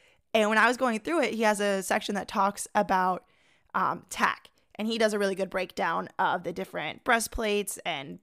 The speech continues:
does a lot of discussions about the bit and how the horse uses their body and how, like, our gear interferes with them.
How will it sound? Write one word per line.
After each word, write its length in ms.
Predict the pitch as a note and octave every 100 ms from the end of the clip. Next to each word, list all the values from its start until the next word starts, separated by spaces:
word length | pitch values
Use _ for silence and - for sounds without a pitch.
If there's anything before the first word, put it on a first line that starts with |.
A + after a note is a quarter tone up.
| _ _ -
does 160 | G#3 G3
a 20 |
lot 340 | F#3 F#3+ -
of 60 | -
discussions 400 | F#3+ F#3+ F#3 F#3+
about 180 | E3+ -
the 80 | G3
bit 340 | - C4 B3
and 120 | G#3
how 100 | F#3+
the 80 | F#3
horse 260 | F#3+ F3 G3
uses 240 | G3 F#3
their 120 | F#3+
body 400 | F3 F#3 F#3+ F3+
and 80 | F3+
how, 200 | E3+ E3
like, 160 | F3 -
our 140 | F3+ F3
gear 260 | F3+ F3+
interferes 400 | C#3+ - - E3
with 120 | G3+ A3+
them. 260 | B3+ C#4+